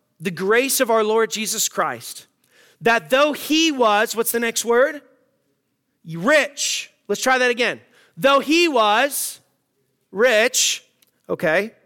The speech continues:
we'll try a little bit better on <laughs> this next one. "Yet for your sakes he became" what?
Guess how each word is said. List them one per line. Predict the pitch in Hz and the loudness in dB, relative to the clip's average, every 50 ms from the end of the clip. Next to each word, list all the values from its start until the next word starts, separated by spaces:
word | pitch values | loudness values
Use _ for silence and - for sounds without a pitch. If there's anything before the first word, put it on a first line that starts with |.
| _ _ | _ _
we'll | - 165 | -14 -12
try | 151 - 202 202 190 | -8 -4 0 0 2
a | 190 | 2
little | 190 196 208 214 | 2 0 0 -2
bit | 185 190 | -4 -2
better | 175 196 196 196 | 0 2 2 2
on | 185 190 | 0 -2
<laughs> | 185 | -4
this | 254 262 - | -4 -4 -4
next | - 254 202 - 247 - - - | -4 -4 -8 -8 -8 -8 -10 -6
one. | 208 170 147 147 - - - - - - - - | -6 -6 -6 -6 -8 -16 -20 -20 -20 -20 -20 -14
"Yet | - 180 208 294 302 285 | -6 0 2 2 2 0
for | - - 269 262 | 0 0 0 0
your | 254 247 285 320 339 339 | 2 0 2 4 2 2
sakes | 302 - - 254 240 233 - - | 2 2 0 0 0 0 -2 -2
he | - 269 | -2 -2
became" | 269 269 262 - - 247 247 247 240 | -2 -2 -4 -2 0 0 0 0 0
what? | 233 240 247 233 190 160 | 0 2 2 2 0 0